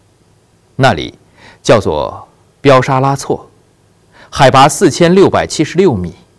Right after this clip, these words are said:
因为有了边防军人的守护，那里的雪山有了春天，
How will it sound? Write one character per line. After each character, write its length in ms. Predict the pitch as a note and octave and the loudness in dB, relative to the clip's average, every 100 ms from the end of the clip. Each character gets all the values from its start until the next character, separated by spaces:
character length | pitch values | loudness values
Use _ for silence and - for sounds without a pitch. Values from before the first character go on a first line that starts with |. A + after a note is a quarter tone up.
| _ _ - | _ _ -4
因 120 | B3 | 0
为 140 | C4 | 4
有 160 | E3 F#2 | 4 4
了 120 | G#2+ | 2
边 240 | A#2 A3+ | 2 2
防 220 | A3 C3 D#3+ | 2 0 -2
军 220 | A#3+ B3 | 0 2
人 120 | F3 | 2
的 80 | A#2+ | 0
守 220 | - D2 | -2 -6
护， 240 | - - - _ _ _ _ _ | -4 -6 -6 _ _ _ _ _
那 140 | B3+ | 0
里 140 | A3+ B2 | 2 2
的 100 | D3 | 0
雪 260 | - G2 | 0 -2
山 220 | F2 E3 E3+ | 0 0 2
有 160 | A#2+ | 0
了 100 | D#2+ | -2
春 360 | F2+ - A#3+ A#3+ | -6 -2 0 0
天， 260 | A3 F2+ | -2 -6